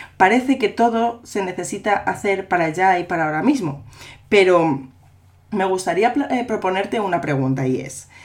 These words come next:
¿si hago X, me lleva al objetivo que me he planteado? Es decir, si vas a quedar con alguien, alguien que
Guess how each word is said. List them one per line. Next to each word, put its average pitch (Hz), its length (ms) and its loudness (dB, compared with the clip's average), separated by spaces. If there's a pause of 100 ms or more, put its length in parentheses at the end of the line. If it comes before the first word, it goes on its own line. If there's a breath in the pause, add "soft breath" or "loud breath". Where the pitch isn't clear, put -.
(240 loud breath)
¿si - 320 0
hago 320 440 0 (240)
X, 311 720 0
me 185 180 -6
lleva 233 300 2
al 240 100 0
objetivo 165 500 -4
que 170 80 -6
me 160 120 -4
he - 20 -4
planteado? 147 720 -2 (1000 soft breath)
Es 208 140 -2
decir, 156 440 -2 (280 loud breath)
si - 420 -6
vas 185 220 2
a 165 60 -6
quedar 143 260 -2
con 135 140 0
alguien, 240 400 4 (100)
alguien 151 420 -4
que 143 500 0